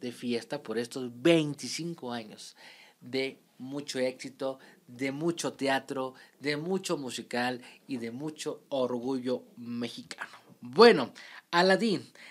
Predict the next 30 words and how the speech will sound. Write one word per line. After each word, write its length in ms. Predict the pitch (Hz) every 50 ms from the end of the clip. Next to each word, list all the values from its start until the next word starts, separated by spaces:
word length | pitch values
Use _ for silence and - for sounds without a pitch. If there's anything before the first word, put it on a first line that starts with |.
| - - - - - - -
es 240 | 147 151 160 147 151
deslumbrante 720 | 170 165 151 156 175 165 160 190 208 220 226 202 - 214
éxito 380 | 220 214 - 180 - - 170 151
de 80 | 147
Broadway, 680 | 139 151 196 247 254 247 254 269 277 285 277 285 - _ _ _ _ _
que 140 | - - 104
está 280 | - - - - 110
en 140 | 117 131 143
México, 540 | 156 160 156 - 165 151 - - 165 175 180 190 - - _ _ _ -
acaba 360 | - - - - 156 156 147
de 60 | 123
celebrar 500 | - - 113 110 107 120 139 160 190 - - _ - _
doscientas 760 | - 135 131 123 - - - 208 220 220 214 214 226 220 214
veinticinco 680 | 185 156 127 - - - - 139 143 156 156 - 175 165
representaciones 960 | 151 131 - 117 104 110 113 - 113 101 - - 147 143 151 160 156 - - - - - - - - - -
en 220 | - 165 165 170 190
uno 180 | 220 220 226
de 100 | 214 202
los 140 | 185 170 151
escenarios 560 | 160 - 139 139 147 180 190 185 196 180 160
más 240 | 165 190 202 196 -
emblemáticos 800 | 208 175 151 143 143 143 139 160 185 196 190 202 165 - 185 165
de 80 | 135 139
la 140 | 131 131 123
Ciudad 240 | - 143 127 156
de 100 | 156 156
México, 560 | 143 151 170 170 170 190 180 - 220 226 214 -
el 180 | - 131 120 110
Teatro 400 | - - 135 139 139 - 139 127
Telcel. 560 | - 135 135 143 143 - 240 262 277 262 262